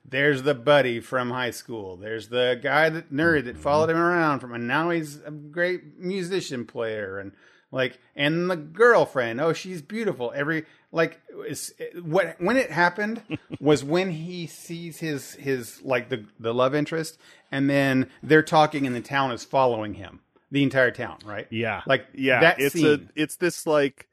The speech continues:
Speaker 2: it's this, like, Truman Show moment.
Speaker 1: Yes.
Speaker 2: Right? Where I'm like, I'm like, "Okay,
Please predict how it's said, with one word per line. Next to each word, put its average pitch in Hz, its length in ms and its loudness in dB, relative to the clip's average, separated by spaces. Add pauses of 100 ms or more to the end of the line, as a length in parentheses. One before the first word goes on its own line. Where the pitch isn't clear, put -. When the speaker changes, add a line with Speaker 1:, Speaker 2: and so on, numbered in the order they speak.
(380)
Speaker 2:
it's 143 320 -8
this, 156 400 -6
like, 117 320 -4
Truman 190 460 0
Show 92 280 -6
moment. 82 460 -16
Speaker 1:
Yes. 131 260 -4
Speaker 2:
Right? 110 300 -2 (300)
Where 127 100 0
I'm 127 140 0
like, 123 360 -4 (280)
I'm 135 120 -6
like, 131 280 -4 (160)
"Okay, 87 540 -8